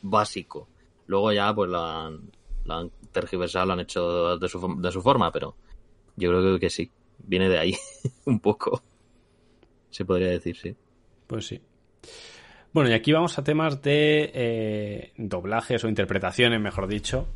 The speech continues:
Speaker 2: Eh, interpretaciones en papel principal.
Speaker 1: Hmm.
Speaker 2: Eh, los nominados han sido Ashley Johnson como Ellie, Shemari Leigh como V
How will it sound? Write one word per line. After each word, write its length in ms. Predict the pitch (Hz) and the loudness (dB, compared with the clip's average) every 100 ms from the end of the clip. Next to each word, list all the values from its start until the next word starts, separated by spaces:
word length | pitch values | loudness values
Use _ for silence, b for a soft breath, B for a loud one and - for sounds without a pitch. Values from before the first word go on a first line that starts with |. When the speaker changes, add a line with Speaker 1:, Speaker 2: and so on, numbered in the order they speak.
| - | -10
Speaker 2:
Eh, 220 | 101 98 | -10 -8
interpretaciones 560 | 98 92 98 101 113 107 | -8 -8 -6 -2 0 2
en 120 | 113 | 6
papel 240 | 104 104 | 6 6
principal. 580 | 104 104 107 113 135 - _ b b b b b b - | 2 2 2 4 4 2 _ b b b b b b -6
Speaker 1:
Hmm. 220 | 101 90 | -4 -2
Speaker 2:
Eh, 800 | 80 117 107 104 101 98 98 76 - _ _ _ _ - | 4 6 6 2 2 0 -2 -4 -14 _ _ _ _ 0
los 180 | 113 113 | 2 4
nominados 440 | 113 113 131 - | 4 4 4 2
han 100 | 127 | -4
sido 340 | 113 131 117 101 | 0 2 4 4
Ashley 300 | 104 113 110 | 4 2 4
Johnson 640 | 135 143 151 160 165 - - | 4 2 0 0 0 -4 -4
como 300 | 110 101 110 | 0 2 4
Ellie, 340 | 139 170 220 - b b b b - _ _ _ - | 4 4 0 -6 b b b b -20 _ _ _ -16
Shemari 460 | - 117 107 120 120 | -4 -2 2 4 6
Leigh 460 | 120 120 120 113 - | 6 6 6 2 -6
como 840 | 120 113 113 110 110 107 104 - | 0 0 2 0 0 0 -4 -4
V 460 | - 131 123 110 98 | 0 4 6 6 4